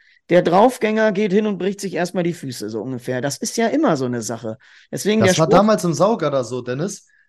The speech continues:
Speaker 2: beim, beim Pablo. Wir waren im Saugatter unterwegs und alle Hunde sind auf die Sauen draufgesprungen. Der Pablo ist immer so drumherum,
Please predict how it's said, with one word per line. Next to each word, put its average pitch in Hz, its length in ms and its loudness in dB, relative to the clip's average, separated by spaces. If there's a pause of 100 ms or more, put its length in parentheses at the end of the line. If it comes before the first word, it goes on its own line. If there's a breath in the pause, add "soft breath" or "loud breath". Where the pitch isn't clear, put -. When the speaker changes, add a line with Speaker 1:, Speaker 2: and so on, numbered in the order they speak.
Speaker 2:
beim, 135 380 -2
beim 127 180 0
Pablo. 170 560 0 (320 soft breath)
Wir 127 220 -4
waren 151 240 4
im 135 100 -6
Saugatter 180 760 -2
unterwegs 165 480 0
und - 100 -8
alle 170 180 6
Hunde 165 180 4
sind 147 120 0
auf 143 120 -4
die 143 100 -6
Sauen 127 240 0
draufgesprungen. 123 560 -8
Der 113 80 -2
Pablo 170 320 0
ist 151 140 -2
immer 180 200 4
so 147 140 2
drumherum, 131 600 -2